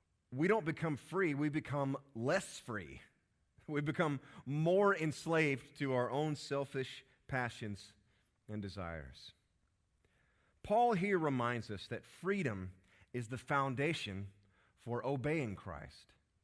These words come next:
Freedom is actually the foundation for our obedience. As Christians, Jesus wants us to walk together in his love and serve one another. But that is only possible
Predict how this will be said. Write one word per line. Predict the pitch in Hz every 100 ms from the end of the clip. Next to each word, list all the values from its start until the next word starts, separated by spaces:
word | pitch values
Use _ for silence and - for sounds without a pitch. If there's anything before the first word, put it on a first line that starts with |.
| _ _
Freedom | - 156 160 135
is | 120
actually | 123 135 - 123
the | 110
foundation | 117 110 107 120 - - 73 - _ _ _ _ _ _
for | 110
our | 104 101
obedience. | 95 113 95 71 - - - _ _ _ _ _ _ _ _ -
As | - 143
Christians, | - 254 247 - 135 127
Jesus | 117 226 233 254
wants | 143 175 233 -
us | 101
to | -
walk | 98 104 156 -
together | 143 131 123 120 123 _ _
in | 123 156
his | 165 156
love | 117 113 113 110 _ _ _
and | 113 107
serve | 165 151
one | 117 113
another. | 120 139 90 71 - _ _ _ _ _ _ _ -
But | 131
that | 165 156
is | - -
only | 151 185 190 175
possible | - 165 190 - 104 95 101